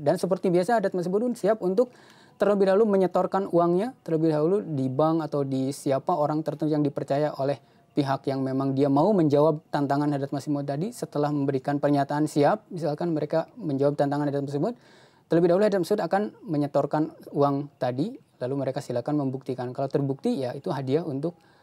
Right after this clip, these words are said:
orang yang bisa membuktikan. Ini tantangan dari Hadrat Masih Maud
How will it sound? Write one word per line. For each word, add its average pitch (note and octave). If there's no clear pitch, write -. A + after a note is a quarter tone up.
orang C#3
yang B2+
bisa B2+
membuktikan. B2
Ini C#3+
tantangan D3
dari C#3+
Hadrat B2+
Masih B2+
Maud D#3